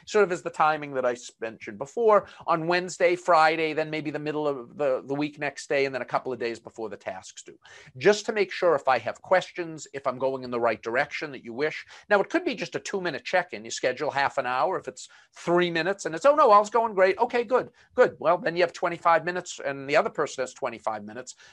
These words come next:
to do whatever you wanna do. But it's important you have those formalized check-ins. Because you know what? If not, think of it, you know, if you've ever gone, you know, met with your high school or college friends, you know, say in the last few years, you haven't seen each other for two or three years,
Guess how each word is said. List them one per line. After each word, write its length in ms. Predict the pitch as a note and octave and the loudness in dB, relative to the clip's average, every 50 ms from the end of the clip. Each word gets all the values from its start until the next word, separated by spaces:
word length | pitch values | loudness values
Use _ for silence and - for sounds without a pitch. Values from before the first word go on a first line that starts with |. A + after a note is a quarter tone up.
| _ - | _ -6
to 100 | - D#3 | -4 -2
do 160 | C#3 D#3 D#3 | 2 2 2
whatever 340 | D3 C#3 C#3+ C#3 C#3+ C3+ C3 | 2 2 2 2 2 2 0
you 140 | C3+ C3 C3 | -2 -4 -4
wanna 280 | B2 A#2+ A#2 A2+ A2 | -4 -4 -6 -6 -8
do. 220 | G2 A2+ A#2+ G#2 F#2+ | -8 -6 -6 -6 -6
But 120 | F2 A2+ | -8 -12
it's 120 | A2+ - | -12 -10
important 460 | D#3 C#3 - - - G3+ G3+ - F#3 F3+ | -12 -12 -8 -2 0 2 2 0 0 -2
you 140 | E3 D#3 | 0 2
have 160 | D3+ C#3+ B2 B2+ | 2 2 2 0
those 180 | C3 B2 - | -4 -6 -6
formalized 720 | - - C3+ C3 B2+ B2 A#2 A2+ A2 G#2+ G#2 G#2 - - - | -6 -6 -6 -4 -4 -4 -2 -2 -2 -2 -4 -6 -12 -18 -12
check-ins. 560 | - A#2 G#2 - - G2 F2 _ _ - - - - - - _ - | -8 -8 -8 -8 -10 -16 -20 _ _ -20 -20 -20 -20 -20 -16 _ -6
Because 240 | E3 F#3+ F#3+ D3+ F#3+ | -2 -2 0 0 0
you 80 | G3 | -2
know 140 | G3 G#3+ A3+ | 0 0 0
what? 220 | A3+ A#3+ B3+ A#3+ - | 0 0 -2 -2 -4
If 200 | - E3+ - - | -8 -12 -12 -10
not, 380 | E3+ F3 F#3 G3+ A3 B3 B3 B3 _ _ _ _ _ - - - - _ _ _ _ _ _ _ _ | -8 -6 -6 -6 -8 -10 -12 -16 _ _ _ _ _ -20 -20 -20 -20 _ _ _ _ _ _ _ _
think 160 | - C4 C4 C#4 | 0 2 2 2
of 100 | B3 A3 | 2 0
it, 120 | G#3 F#3 | 0 0
you 60 | F#3+ G3 | 0 0
know, 80 | F#3 | 0
if 100 | F3 - | 0 -2
you've 140 | F3+ D#3+ F3 | 0 0 2
ever 160 | F3+ F#3 G3+ | 2 2 0
gone, 420 | E3 F3+ F3+ E3+ E3+ E3+ E3 E3 E3 | -2 0 0 2 2 0 0 -4 -10
you 220 | D#3 D3+ D#3+ D#3+ | -10 -4 -2 -2
know, 40 | D#3+ | 0
met 240 | D#3+ E3+ E3 E3 - | 0 0 0 0 -2
with 140 | E3 D3+ | -4 -2
your 180 | C#3+ D3+ C#3+ C#3 | 0 2 2 2
high 180 | C3+ - E3 E3 | 2 0 -2 -2
school 320 | - - - E3+ D#3+ C#3+ | -4 -6 -6 -4 -4 -4
or 60 | C3+ | -4
college 460 | - - D3 C#3 C#3 C#3+ C3+ - - | -2 2 2 4 4 2 0 -2 -6
friends, 480 | - - C3 B2 A2+ G2 F#2 F2+ - - | -8 -6 -6 -6 -6 -8 -14 -18 -16 -12
you 80 | C#3 B2 | -10 -8
know, 220 | A#2 A2+ A2 A2 | -6 -6 -6 -8
say 240 | G#2+ - C#3+ C3 B2 | -8 -6 -6 -6 -4
in 80 | A#2+ | -6
the 60 | A#2 A#2 | -8 -8
last 340 | A#2 A#2 A#2+ A#2+ - - - | -6 -6 -6 -8 -10 -10 -10
few 160 | C#3 B2+ A#2+ | -10 -8 -8
years, 340 | A2+ G#2+ G#2+ G#2 G2 F#2 B2+ | -8 -8 -8 -8 -10 -6 -2
you 60 | C#3+ | -2
haven't 180 | C#3 B2+ B2+ - | -2 -2 -4 -6
seen 220 | - F3 E3 D#3+ | -6 -4 -4 -4
each 160 | D#3 C#3 - | -6 -4 0
other 180 | E3 D3+ C3 C3+ | 0 0 0 -2
for 120 | - B2+ | -8 -14
two 160 | - - D3 | -14 -12 -10
or 80 | C3+ B2+ | -10 -10
three 200 | - C#3 C#3 C3+ | -10 -10 -12 -10
years, 420 | B2+ B2+ B2+ B2+ A#2+ A#2+ A#2+ - | -10 -8 -6 -6 -4 -6 -6 -10